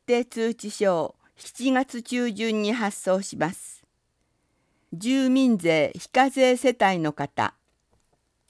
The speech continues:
所得段階が第一段階から第三段階の方の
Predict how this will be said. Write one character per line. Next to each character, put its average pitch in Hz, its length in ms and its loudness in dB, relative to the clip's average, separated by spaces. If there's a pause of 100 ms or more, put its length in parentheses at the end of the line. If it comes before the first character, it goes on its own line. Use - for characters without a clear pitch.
所 214 180 -2
得 262 320 -2
段 262 240 2
階 175 260 0
が 143 320 0 (380)
第 247 300 2
一 240 240 -10
段 240 240 0
階 165 240 -2
か 139 180 -2
ら 135 220 0 (160)
第 214 260 0
三 233 320 -2
段 226 240 2
階 160 220 0
の 147 160 -2
方 143 260 -4
の 127 280 -4